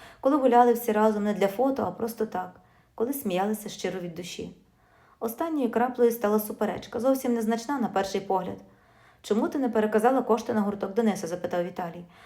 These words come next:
"Бо ти казав, що сам зробиш це ще вчора", відповіла Наталя втомлено. "Я казав? Нічого я не казав. Як завжди, все на мені. Та на тобі тільки телефонне відрядження". Діти притихли.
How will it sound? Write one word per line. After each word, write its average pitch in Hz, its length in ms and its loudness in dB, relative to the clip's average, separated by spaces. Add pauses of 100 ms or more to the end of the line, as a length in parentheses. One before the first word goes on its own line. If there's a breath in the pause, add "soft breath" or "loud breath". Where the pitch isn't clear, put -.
(140 loud breath)
"Бо 202 100 -2
ти 269 120 0
казав, 262 300 2
що 247 160 -6
сам 220 240 2
зробиш 180 300 -2
це - 180 -8
ще - 200 -4
вчора", 185 400 -4
відповіла 185 400 0
Наталя 196 280 -2
втомлено. 180 440 -6 (640 soft breath)
"Я 214 200 6
казав? 277 360 0
Нічого 254 300 2
я 262 120 6
не 254 100 0
казав. 220 340 2 (400 loud breath)
Як 240 120 6
завжди, 240 300 6
все 240 240 4
на 277 100 2
мені. 208 440 0 (760)
Та 202 100 0
на 208 80 2
тобі 220 200 2
тільки 247 260 -2
телефонне 240 420 6
відрядження". 208 560 0 (360 soft breath)
Діти 220 240 -4
притихли. 202 560 -4